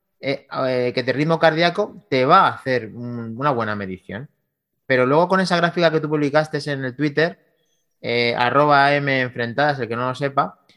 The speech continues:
pues es muy curioso ver una gráfica de todas, eh, ese, esa gráfica de cuál es la per-, línea perfecta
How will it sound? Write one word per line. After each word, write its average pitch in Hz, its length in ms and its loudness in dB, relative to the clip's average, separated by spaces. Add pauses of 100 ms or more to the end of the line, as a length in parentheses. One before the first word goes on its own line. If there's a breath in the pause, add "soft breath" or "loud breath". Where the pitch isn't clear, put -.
(240 soft breath)
pues 127 280 -2 (160)
es 156 140 0
muy 185 160 2
curioso 156 440 0
ver 139 160 0
una 143 160 0
gráfica 151 560 0
de 123 220 0
todas, 170 540 -2
eh, 139 260 0
ese, 151 320 -2
esa 147 340 0
gráfica 160 680 2
de 135 340 -2
cuál 156 220 4
es 165 100 -2
la 160 180 0
per-, 147 120 0
línea 151 400 -2
perfecta 151 640 -6